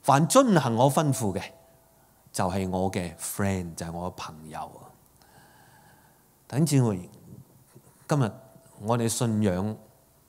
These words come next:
去到咩地步啦？係咪？我哋已經聽咗好多。我，我但願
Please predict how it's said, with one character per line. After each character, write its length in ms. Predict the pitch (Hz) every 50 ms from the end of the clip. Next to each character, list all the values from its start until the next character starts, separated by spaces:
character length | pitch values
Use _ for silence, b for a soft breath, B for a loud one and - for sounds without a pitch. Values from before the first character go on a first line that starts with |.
| _ _ - -
去 80 | 110
到 80 | 107 107
咩 160 | 113 120 113
地 220 | 110 - 90 90
步 260 | 87 - 90 87 98 95
啦？ 180 | 101 107 104 98
係 20 |
咪？ 160 | 95 92 90
我 100 | 95 101
哋 40 | 95 92
已 40 | 95
經 120 | 101 120 123
聽 420 | - - 139 127 123 113 110 104
咗 100 | 98 92
好 200 | 87 90 85 95
多。 340 | - 90 85 - - - - _ _ _ _ _ B B B B B B B B B B B B B B B
我， 120 | - 175 196 170 175 208
我 60 | 240 226
但 220 | - 180 131 123
願 260 | 117 110 110 110 113